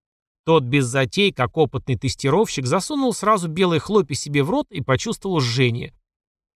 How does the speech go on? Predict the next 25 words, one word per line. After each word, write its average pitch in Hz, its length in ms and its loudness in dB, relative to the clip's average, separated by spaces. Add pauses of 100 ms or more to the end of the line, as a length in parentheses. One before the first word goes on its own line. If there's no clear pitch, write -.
(160)
Решил, 233 280 -2
что 277 160 -4
это - 120 -2
и 269 40 2
звездка 160 440 -2
с - 60 -14
потолка 131 500 0
попала 147 440 0
в - 80 -10
целебный 127 440 0
напиток. 135 560 -2 (1120)
В - 60 -16
следующий 311 360 -2
раз 175 300 2
Анна 285 260 2
спалила 233 440 0
Мари 233 260 4
за 208 140 -2
подсыпанием 226 720 0
белого 220 260 4
порошка 214 560 0 (220)
в - 80 -18
суп 320 380 -2
любимого 131 480 4
мужа. 135 360 0